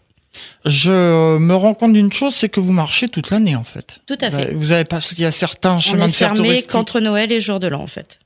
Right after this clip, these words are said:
Speaker 1: Voilà, il y a charma-, certains chemins de fer touristiques qui ne fonctionnent que sur quelques mois, mais vous, c'est toute l'année, effectivement.
Speaker 2: Toute l'année et avec, euh, de nombreux groupes, euh, en train restaurant ou en train balade. Euh, notre gros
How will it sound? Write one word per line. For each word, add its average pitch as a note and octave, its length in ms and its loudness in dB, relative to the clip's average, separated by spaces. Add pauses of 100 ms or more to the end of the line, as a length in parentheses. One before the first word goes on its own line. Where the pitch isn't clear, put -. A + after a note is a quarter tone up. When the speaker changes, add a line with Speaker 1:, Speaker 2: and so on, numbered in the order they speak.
(160)
Speaker 1:
Voilà, D#3 380 -2
il D3 100 -2
y D3+ 60 0
a D3+ 60 0
charma-, E3+ 400 0
certains F#3+ 500 0
chemins F#3 380 0
de F3 80 -2
fer F3+ 200 -4
touristiques F3 560 -4
qui - 140 -10
ne D#3 80 -2
fonctionnent E3 680 -2 (340)
que F#3 160 0
sur - 320 -4
quelques F3+ 300 -2
mois, F#3+ 340 2
mais G#3+ 140 2
vous, G#3 180 -2
c'est A3 140 -4
toute - 220 -12
l'année, E3 240 -2
effectivement. A3 240 -6
Speaker 2:
Toute - 100 -18
l'année G#3 480 0
et F#3 120 0
avec, F3+ 300 -4
euh, F3 160 0
de F3 140 -2
nombreux F3+ 340 0
groupes, G3+ 460 -4
euh, D#3+ 580 -4 (680)
en E3 100 -2
train F3 200 -2
restaurant E3+ 540 -2
ou F#3 120 0
en E3+ 100 0
train E3+ 200 -4
balade. E3 420 -2
Euh, D#3 280 0 (400)
notre E3 260 0
gros A#3+ 440 0